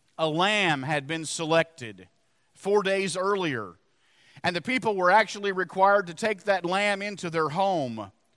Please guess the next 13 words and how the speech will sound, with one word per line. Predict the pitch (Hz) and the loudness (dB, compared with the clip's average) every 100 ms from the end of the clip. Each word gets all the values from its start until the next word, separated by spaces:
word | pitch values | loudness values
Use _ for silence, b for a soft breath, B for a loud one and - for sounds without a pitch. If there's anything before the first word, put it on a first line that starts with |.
| _ _ - | _ _ 0
for | 190 | 2
a | 170 | 4
variety | 165 180 208 180 156 | 8 10 10 8 2
of | 151 | -4
reasons. | 202 214 151 139 101 92 - b b b | -4 -4 -8 -10 -14 -18 -20 b b b
But | 160 | -4
that | 180 | -2
lamb | 156 185 214 202 | 0 0 2 0
would | 180 | -2
have | 165 | -4
been | 175 160 | -4 -4
with | 175 208 | -2 -4
them, | 147 151 147 151 | -4 -4 -2 -6